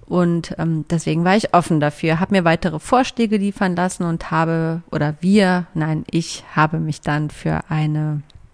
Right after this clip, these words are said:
neue Au-pair entschieden, die erstmal kennenzulernen und, ähm, wir haben dann erstmal den ganz normalen Lauf der Dinge auch, ähm,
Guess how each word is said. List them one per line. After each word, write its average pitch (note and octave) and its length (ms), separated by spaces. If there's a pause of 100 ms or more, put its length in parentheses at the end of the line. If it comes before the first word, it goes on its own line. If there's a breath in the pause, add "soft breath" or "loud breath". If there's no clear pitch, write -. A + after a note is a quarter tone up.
(960)
neue D#3 400
Au-pair D#3 420
entschieden, C4+ 640
die F3+ 100
erstmal D#3+ 300
kennenzulernen G3 960
und, E3 240 (160)
ähm, D#3+ 360
wir E3 140
haben E3 80
dann D#3+ 160
erstmal D#3+ 260
den D#3 160
ganz D#3+ 220
normalen D#3+ 460
Lauf E3 180
der E3 120
Dinge F#3 340 (640 loud breath)
auch, E3 480
ähm, E3 720